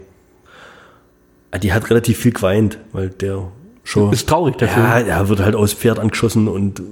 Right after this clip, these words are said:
Speaker 1: weißt, und getrennt und auseinandergerissen und böse Menschen
Speaker 2: Bambi
Speaker 1: und
Speaker 2: zwei Punkt null, oder?
Speaker 1: Ja, schon
Speaker 2: Ei,
Speaker 1: nicht ganz
Speaker 2: ei,
Speaker 1: ohne
Speaker 2: ei.
Speaker 1: und so weiter, gell? Auf jeden Fall, äh, hat ja Spirit dann auch eine Freundin da. Also da gibt's ja dann so ein anderes Pferd halt noch, gell? Und mir ist uns ums Verrecken nicht eingefallen,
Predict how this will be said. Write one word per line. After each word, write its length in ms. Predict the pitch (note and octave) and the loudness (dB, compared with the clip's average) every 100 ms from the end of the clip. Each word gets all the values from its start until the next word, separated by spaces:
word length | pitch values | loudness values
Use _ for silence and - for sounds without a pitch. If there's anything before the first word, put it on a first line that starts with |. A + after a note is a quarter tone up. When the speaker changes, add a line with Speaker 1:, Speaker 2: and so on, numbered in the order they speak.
| A2 - G#2+ | -16 -12 -2
Speaker 1:
weißt, 280 | A2 G#2+ | 0 0
und 180 | - G#2+ | -2 0
getrennt 500 | G#2+ - A2+ A2+ A2+ | 0 0 2 4 4
und 220 | G#2 G2+ - | 2 -2 -2
auseinandergerissen 920 | G2+ A2 G#2 A2 F#2 A2 G#2+ G#2+ G#2+ | -2 -2 2 0 0 -2 0 0 0
und 260 | F#2 F#2 - | -2 -4 -2
böse 240 | G#2 G2+ | -2 0
Menschen 160 | G2+ G#2+ | 0 2
Speaker 2:
Bambi 240 | B2 C#3 | 2 2
Speaker 1:
und 60 | G2+ | 0
Speaker 2:
zwei 180 | C3 B2 | 0 2
Punkt 220 | B2+ A#2+ | 2 2
null, 180 | C3 C3 | 2 2
oder? 100 | A2+ | 0
Speaker 1:
Ja, 380 | G#2+ A#2 A#2 G#2 | 0 2 2 2
schon 240 | - A2 | 2 2
Speaker 2:
Ei, 120 | A2 | 0
Speaker 1:
nicht 100 | G#2+ | 0
ganz 180 | - G#2+ | 0 -2
Speaker 2:
ei, 40 | - | 0
Speaker 1:
ohne 120 | G2+ | 0
Speaker 2:
ei. 40 | F#2 | 0
Speaker 1:
und 100 | F2 | -2
so 100 | F#2 | -6
weiter, 180 | F2 | -6
gell? 120 | F2 A2+ - - - - - - - - - | -6 -10 -12 -20 -20 -20 -20 -20 -20 -20 -6
Auf 160 | A2+ C3+ | 0 2
jeden 160 | D3 | 2
Fall, 340 | D3 C#3 C#3+ C#3+ - - - | 4 4 4 -2 -14 -10 0
äh, 360 | B2+ B2 B2 A#2+ | 4 4 4 0
hat 140 | A#2 C3+ | -2 0
ja 100 | C3 | 0
Spirit 320 | - D3 C#3+ | 2 2 4
dann 100 | C3 | 4
auch 80 | A#2+ | 2
eine 60 | A2 | 2
Freundin 460 | A#2 C3+ D#3+ G3+ - - | 2 4 4 2 -4 -6
da. 280 | - F3 G3 - | 0 2 0 -2
Also 160 | G2+ | 0
da 60 | G#2 | 0
gibt's 180 | G#2 - | 0 0
ja 60 | G#2 | 2
dann 140 | G2+ | 2
so 80 | G#2+ | 2
ein 40 | |
anderes 220 | A2 C#3 | 2 0
Pferd 240 | - C#3+ C#3 | 0 -2 0
halt 140 | D3+ | 0
noch, 140 | E3 E3 | 0 0
gell? 160 | D#3 D3+ - _ _ _ _ _ _ _ - - - - - - _ - | -2 -2 -16 _ _ _ _ _ _ _ -20 -20 -20 -20 -20 -20 _ -4
Und 160 | G#2 | 2
mir 80 | A2 | 2
ist 200 | - C#3+ | 2 2
uns 180 | C#3+ C#3+ | 0 0
ums 180 | B2+ - | -2 -2
Verrecken 280 | A2+ C3+ C#3 | -2 2 2
nicht 120 | A#2 | 4
eingefallen, 520 | B2+ D3 D3 C3+ C3+ | 2 0 2 2 2